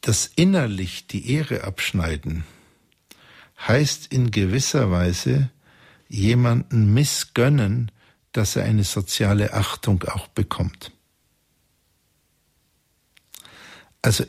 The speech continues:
innerliche Missgunst sozialer Anerkennung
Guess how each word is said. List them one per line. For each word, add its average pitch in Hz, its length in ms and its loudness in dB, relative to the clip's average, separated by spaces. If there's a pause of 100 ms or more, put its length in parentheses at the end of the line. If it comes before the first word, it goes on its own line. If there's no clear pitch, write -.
innerliche 151 580 -2
Missgunst 107 1120 -2 (120)
sozialer 120 720 0
Anerkennung 95 840 -2